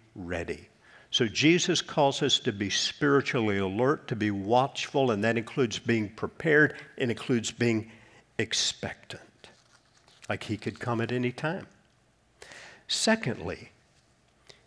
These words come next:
be faithful in what God has called you to do. I think in, in looking at the New Testament, Jesus'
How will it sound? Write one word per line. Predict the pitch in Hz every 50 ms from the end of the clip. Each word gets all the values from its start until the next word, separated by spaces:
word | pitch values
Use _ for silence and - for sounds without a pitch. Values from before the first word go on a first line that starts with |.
| _ _ _ _ - _ -
be | 214 226 240
faithful | 226 - - - - - - 165 170 190 170 - - - - 107 95 104
in | 107 98
what | 113 139 120 98 -
God | 123 113 110 107
has | 113 110 -
called | - - 120 107 107 101 98
you | 104 107
to | 95 101 90
do. | 101 101 90 78 - - - - - - -
I | 147 190
think | 214 - - 190 160 135 - 139
in, | 110 110
in | 113 123 117 120
looking | 143 190 180 - 196 165 143
at | 143 139
the | - 131
New | 117 127 131 120
Testament, | - - - 123 107 - - - - 101 98 - 101
Jesus' | 95 101 143 165 180 170 - - 139 110 107 - - - -